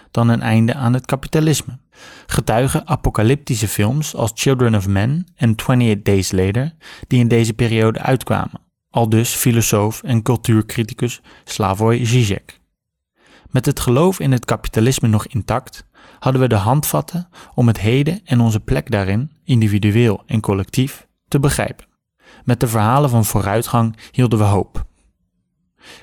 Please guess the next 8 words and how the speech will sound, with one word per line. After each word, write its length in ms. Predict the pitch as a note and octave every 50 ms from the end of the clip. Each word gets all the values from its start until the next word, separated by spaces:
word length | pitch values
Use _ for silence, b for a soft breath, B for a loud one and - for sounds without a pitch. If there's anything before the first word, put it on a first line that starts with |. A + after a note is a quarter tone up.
| B
In 360 | B D3 C#3 C3+ C#3 C#3 - b b b b b
The 120 | - B2
Principle 500 | A#2+ - - D#3+ E3+ E3 - - - C3
of 200 | B2 - - G2
Hope 400 | - A#2 A#2+ G#2+ - - - - - -
uit 180 | _ - A#2+ G#2+
negentien 380 | A#2 A#2+ A#2+ A2 - - A2+ G#2
vierenvijftig 960 | - - C#3 C3 B2 A#2+ G#2 G2 A2+ G2 F#2 - - - - - - -